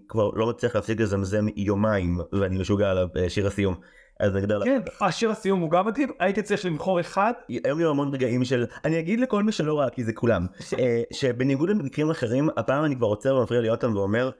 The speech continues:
Speaker 1: הפרק הכין מן הסתם המון ספוילרים לסרט, אה, הרפתקאותיו של סופר בלש, ובניגוד לפרקים אחרים על סרטים עלומי שם, אני מאוד מפציר בכם, תמצאו זמן, תשיגו את הסרט בדרך כזו או אחרת, חוקית יותר או פחות, תצפו בו בבקשה, הוא באמת נהדר, הנה ספילרתי את זה. שאלה שלישית,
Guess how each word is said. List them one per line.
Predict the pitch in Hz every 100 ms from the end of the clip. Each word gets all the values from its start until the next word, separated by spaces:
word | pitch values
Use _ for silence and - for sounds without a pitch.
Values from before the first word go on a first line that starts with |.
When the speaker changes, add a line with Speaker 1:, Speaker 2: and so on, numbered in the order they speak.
| _ _ _
Speaker 1:
הפרק | - - 185
הכין | 165 151
מן | 147
הסתם | 143 139
המון | 127 123 135
ספוילרים | - 131 127 123
לסרט, | 110 - 117 120 - -
אה, | 101 101
הרפתקאותיו | 101 107 104 107 117
של | 113
סופר | - 113 120
בלש, | 107 117 131
ובניגוד | 113 110
לפרקים | 151 127 131 123
אחרים | 113 117
על | 120
סרטים | 101 98 117
עלומי | 101 107 107 110
שם, | 123 123 -
אני | 113 117
מאוד | 113 120 143
מפציר | 139 131 127
בכם, | 131 139 139 - _ _
תמצאו | - 104 120
זמן, | 131 120 117 113
תשיגו | - 110 151
את | 151
הסרט | 123 120 110
בדרך | 101 117 -
כזו | 110 117
או | 107
אחרת, | - 117
חוקית | - 107 117
יותר | 113 117
או | 107
פחות, | 104 123 127 _
תצפו | - 101 - - - 139
בו | 135
בבקשה, | 123 104 101 95 117 120
הוא | 104
באמת | 101 87 98 107 123
נהדר, | 113 95 85 90
הנה | 113 117
ספילרתי | - 104 107 - - 92
את | 90
זה. | 87 - - - - - -
שאלה | - 120 143
שלישית, | - 123 98 -